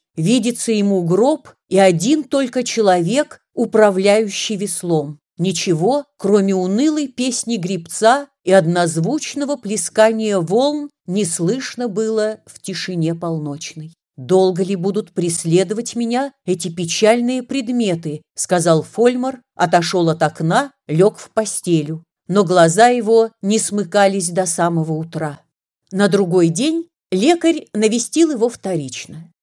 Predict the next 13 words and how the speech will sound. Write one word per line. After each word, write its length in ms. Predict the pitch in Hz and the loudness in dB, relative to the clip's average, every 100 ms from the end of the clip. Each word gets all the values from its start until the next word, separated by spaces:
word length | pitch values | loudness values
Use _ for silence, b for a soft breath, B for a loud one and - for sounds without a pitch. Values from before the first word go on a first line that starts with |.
| _ | _
«Скажите 600 | - - 190 190 320 311 | -8 2 4 4 -2 -2
мне 220 | 277 277 | -2 -4
ещё 300 | 269 - 262 | -4 -4 -2
раз», 360 | 214 170 165 - - | 2 2 0 -6 -14
спросил 520 | - 185 170 170 185 | -4 0 0 -2 -6
Фольмар, 560 | 165 185 160 143 156 165 _ | -4 0 0 -2 -10 -16 _
«точно 380 | 302 330 - 240 | 4 4 2 -2
ли 160 | 233 | -2
вы 140 | 208 254 | -2 -2
уверены, 680 | 226 190 285 285 262 285 269 | -2 0 -2 0 -2 -4 -6
что 260 | - - 247 | -10 -2 0
соседка 680 | 240 214 - - 320 - 302 | 2 0 0 0 0 0 -2
моя 500 | 285 285 294 302 | 0 4 4 2